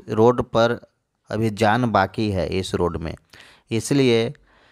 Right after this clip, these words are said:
अब यहाँ पर दिखाएं आपको तो बगल में स्कूल है दोस्तों, जो कि बच्चों को पार किया जाता है गाड़ी रोक कर, तो बहुत ही अच्छी बात है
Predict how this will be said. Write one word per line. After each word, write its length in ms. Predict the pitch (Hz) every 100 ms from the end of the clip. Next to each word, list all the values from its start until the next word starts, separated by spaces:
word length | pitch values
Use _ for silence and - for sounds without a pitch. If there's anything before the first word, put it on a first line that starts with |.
| _ _ _
अब 120 | 95
यहाँ 280 | 101 104 113
पर 140 | 110 120
दिखाएं 340 | 113 - 110 117
आपको 260 | 117 120
तो 120 | 113 107
बगल 300 | 104 110 117
में 220 | 113 113
स्कूल 340 | - - 117
है 120 | 117 113
दोस्तों, 460 | 113 101 110 113 131 _ _ _
जो 120 | 101 101
कि 140 | 110
बच्चों 400 | 98 95 - 131
को 520 | - 110 107 101 139 - _ _ _ _ _ _ -
पार 160 | 98 110
किया 260 | 110 107
जाता 360 | 104 101 - 107
है 120 | 110
गाड़ी 260 | 101 87 101
रोक 260 | 101 95 _
कर, 220 | 90 92 98 _ _ _
तो 60 | 95
बहुत 300 | 90 101 107
ही 120 | 104
अच्छी 280 | 92 - 120
बात 280 | 104 95 -
है 120 | 113